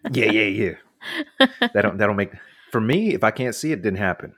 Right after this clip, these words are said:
So, but on my construction sites, I'm gonna try and watch it now, you know, 'cause I did injure myself a couple of times. Like, that makes sense why I injured myself.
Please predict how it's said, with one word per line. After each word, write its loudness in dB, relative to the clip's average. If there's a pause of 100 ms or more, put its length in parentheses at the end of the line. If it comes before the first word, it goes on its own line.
(100)
So, -10 (380)
but 8 (100)
on 6
my 4
construction 0
sites, 2
I'm -2
gonna -2
try 0
and 0
watch 2
it -14
now, -14 (180)
you -12
know, -8 (520)
'cause -10
I -4
did -2
injure 0
myself -4
a -16
couple -6
of -10
times. -4
Like, -8
that -4
makes -2
sense -4
why 2
I -6
injured -2
myself. -8